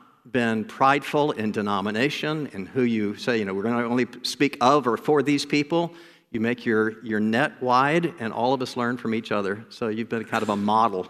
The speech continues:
of helping other people help other people, and I'm thankful for what you've done.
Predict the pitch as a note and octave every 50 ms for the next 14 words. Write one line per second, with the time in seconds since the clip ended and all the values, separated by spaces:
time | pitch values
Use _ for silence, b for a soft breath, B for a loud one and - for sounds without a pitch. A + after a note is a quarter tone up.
0 | - - G#2+ G2+ - A2+ G#2+ - - A2+ G#2 G#2 - - - - _ _ - C3
1 | C#3 C#3 C3 - - A#2+ A#2+ - A2+ A2+ G#2 A2 A2 G#2+ - - A2+ A2 G#2+ G#2
2 | - - A2 G#2 G#2 - F#2 F#2+ A2+ - - - A2 G#2+ G#2 G#2 G2+ G2+ - -
3 | A2 G#2+ G#2 - G#2+ F#2 - - G2 G2 F#2+ - - - - - - - - -